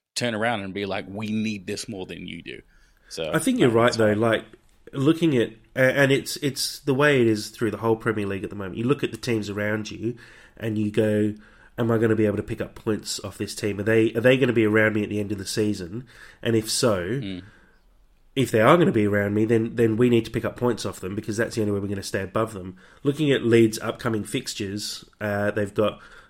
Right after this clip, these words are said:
Speaker 2: Liverpool, Bournemouth, Spurs, and Man City before the break.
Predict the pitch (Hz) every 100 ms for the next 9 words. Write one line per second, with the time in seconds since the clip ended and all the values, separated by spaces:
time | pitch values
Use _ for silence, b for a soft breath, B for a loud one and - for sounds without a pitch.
0 | B 135 139 135 135 131 131 - 117 110
1 | 107 107 107 - - - 113 107 104 101
2 | 101 98 95 120 104 101 95 - 95 92
3 | 107 90 117 -